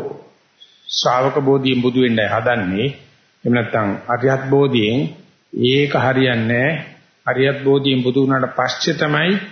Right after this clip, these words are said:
මේ බෝධිචර්ය අවතාරයේ බෝධිචර්ය පුරයන්ඩ වෙන්නේ. ඊට පස්සේ තමයි සම්මා සම්බුදු වෙන්නේ. සම්මා සම්බුදු වීමෙන් තමයි නිවන් දකින්න පුළුවන්. ඕගොල්ලෝ යන යානය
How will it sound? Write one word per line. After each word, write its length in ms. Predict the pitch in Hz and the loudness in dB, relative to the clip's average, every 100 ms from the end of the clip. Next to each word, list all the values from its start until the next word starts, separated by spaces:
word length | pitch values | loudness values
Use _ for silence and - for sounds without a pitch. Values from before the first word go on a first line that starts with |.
| - _ _ _ _ - | -20 _ _ _ _ -6
මේ 580 | 123 120 117 113 117 127 | -2 0 0 -2 -2 -2
බෝධිචර්ය 600 | 131 143 147 143 135 135 | 0 2 2 0 0 2
අවතාරයේ 680 | 127 123 123 120 117 113 - | 2 0 0 0 0 -2 -2
බෝධිචර්ය 640 | 127 131 131 139 131 123 | -2 -2 -2 -2 0 0
පුරයන්ඩ 480 | 113 117 120 123 127 | 0 0 0 0 0
වෙන්නේ. 520 | 135 143 107 127 175 - _ _ | 0 0 0 -2 -6 -12 _ _
ඊට 240 | 127 135 143 | 0 0 0
පස්සේ 460 | 120 120 - 180 | 0 -2 0 0
තමයි 280 | 170 147 160 | 0 0 -2
සම්මා 360 | 156 139 135 127 | -2 0 0 0
සම්බුදු 420 | 127 127 120 113 | 0 0 2 2
වෙන්නේ. 360 | 107 104 123 190 - - _ | 2 2 0 -2 -6 -20 _
සම්මා 480 | - 127 135 151 170 | -4 -2 0 2 0
සම්බුදු 380 | 156 160 151 143 | 0 0 0 0
වීමෙන් 320 | 143 139 123 | 0 0 -2
තමයි 240 | 123 131 113 | -2 0 0
නිවන් 280 | 110 123 131 | 0 -2 0
දකින්න 320 | 139 143 135 | -2 -2 -4
පුළුවන්. 300 | 135 139 160 | -2 -2 0
ඕගොල්ලෝ 400 | 143 139 139 139 | 2 2 2 2
යන 140 | 135 | 0
යානය 400 | 135 123 127 143 | 0 0 0 0